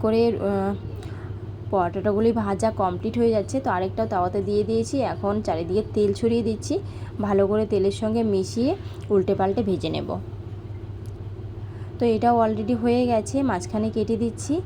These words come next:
তো চলো এখন প্লেটে সাজানোর পালা, অনেকগুলি বানানো হয়ে গেছে। তো এখন চলো ওদেরকে খেতে দিয়ে দিই। তার সঙ্গে, আহ, একটু টমেটো সস দিয়ে দিচ্ছি, যেহেতু আর, আহ, অন্য সবজি কিছু করা হয়নি, শুধু পরোটাই করেছি। তো চলো ওদের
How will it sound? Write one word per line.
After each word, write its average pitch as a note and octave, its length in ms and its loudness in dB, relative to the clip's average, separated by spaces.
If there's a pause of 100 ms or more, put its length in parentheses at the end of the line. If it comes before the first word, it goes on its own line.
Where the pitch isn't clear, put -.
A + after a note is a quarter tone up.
(680)
তো A3 80 0
চলো F#3 280 0
এখন F#3+ 240 0
প্লেটে G#3 300 0
সাজানোর G3 540 0
পালা, F#3 340 0
অনেকগুলি G3 520 2
বানানো F#3+ 340 0
হয়ে A3 240 2
গেছে। A3+ 380 0
তো A3 60 -2
এখন F#3+ 300 0
চলো G#3 260 0
ওদেরকে G3+ 320 0
খেতে G#3 360 0
দিয়ে A3 220 0
দিই। C4 140 0 (720)
তার G3+ 160 0
সঙ্গে, A3+ 560 2
আহ, F#3+ 640 0
একটু B3+ 480 2
টমেটো G3+ 320 0
সস G3 260 2
দিয়ে G#3+ 220 0
দিচ্ছি, A#3 400 -2 (760)
যেহেতু A3+ 300 4
আর, A3+ 260 4
আহ, - 120 0 (260)
অন্য A3 220 4
সবজি A3 320 0
কিছু A#3 200 -2
করা A3 240 2
হয়নি, A3 320 2
শুধু G3 300 0
পরোটাই F#3+ 440 2
করেছি। A3 360 0 (640)
তো G3+ 80 0
চলো A3 320 4
ওদের G3+ 220 2